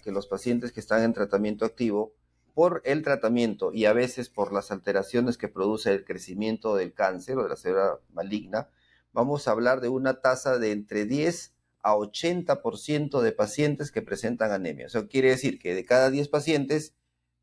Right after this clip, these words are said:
entre uno y ocho de esos diez vamos a tener anemia presente. Esa anemia va a tener diferentes grados. Puede haber una anemia neve-, leve, puede ser anemia moderada, puede ser anemia severa. Si es anemia moderada o severa, solo se maneja con medicación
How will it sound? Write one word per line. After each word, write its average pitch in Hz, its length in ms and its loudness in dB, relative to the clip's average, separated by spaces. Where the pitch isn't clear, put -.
entre 110 300 0
uno 131 400 2
y 120 180 2
ocho 175 420 2
de 107 100 2
esos 143 260 -2
diez 180 400 -2
vamos 123 360 0
a 113 60 -10
tener 107 500 -4
anemia 107 480 2
presente. - 440 -10
Esa 180 280 2
anemia 185 340 0
va 160 80 4
a 156 60 -2
tener 143 320 -2
diferentes 113 640 0
grados. 120 400 2
Puede 110 180 2
haber 107 160 2
una 107 80 -4
anemia 98 280 -2
neve-, 131 420 2
leve, 120 480 4
puede 117 220 2
ser 117 160 -2
anemia 101 260 0
moderada, 139 640 2
puede 113 200 0
ser 101 160 -4
anemia 101 240 0
severa. 76 400 -4
Si - 260 2
es 180 100 2
anemia 165 540 2
moderada 107 760 2
o 101 100 -8
severa, 127 600 0
solo 165 460 0
se 135 160 -4
maneja 127 420 -2
con 113 160 -2
medicación 107 800 0